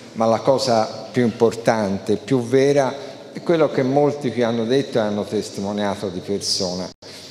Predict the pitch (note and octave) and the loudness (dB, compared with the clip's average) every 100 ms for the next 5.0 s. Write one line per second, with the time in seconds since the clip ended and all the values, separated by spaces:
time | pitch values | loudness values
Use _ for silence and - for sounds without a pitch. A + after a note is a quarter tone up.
0 | - - - - - C#3+ C#3 C3+ B2+ C3 | -20 -20 -20 -6 2 4 4 2 2 0
1 | - A#2 G2+ F#2 F2+ G2 F2+ - - - | 2 2 2 0 -4 -4 -6 -10 -18 -20
2 | - - - D3 D3+ D3 C3+ B2+ B2 - | -20 -12 0 2 4 4 2 0 -2 -6
3 | A2+ A2 A2 G#2+ G2+ A2+ A2+ D3+ C#3+ A#2+ | -2 0 0 0 -2 -4 0 0 2 0
4 | G#2 G2+ G2 D#2 - A2+ G#2 G#2 G2+ G2+ | 0 0 -2 -6 -8 -4 -2 0 -2 -4